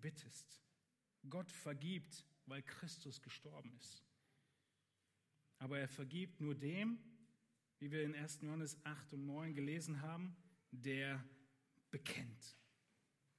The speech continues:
Nur dem, der bekennt. Und so haben wir hier gesehen in diesen drei Versen in ersten Johannes, dass Johannes beginnt mit einem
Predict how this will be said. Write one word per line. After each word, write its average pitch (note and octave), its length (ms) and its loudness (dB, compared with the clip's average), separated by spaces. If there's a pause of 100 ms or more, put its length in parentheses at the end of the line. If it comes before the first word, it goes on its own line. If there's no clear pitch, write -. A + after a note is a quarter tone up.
(640)
Nur D3 220 0
dem, F3+ 380 2
der E3 120 0
bekennt. - 560 -8 (1700)
Und C3+ 80 -6
so D3 120 0
haben E3+ 180 4
wir D#3+ 80 4
hier F3 240 4
gesehen E3 580 2 (260)
in D#3 260 0 (120)
diesen D#3+ 540 2
drei D#3 320 2
Versen F3 500 2
in D#3+ 100 4
ersten D#3 340 0
Johannes, D#3+ 440 0
dass D3 180 -2
Johannes D#3 360 2
beginnt F3 560 2
mit D#3+ 160 -4
einem E3 260 4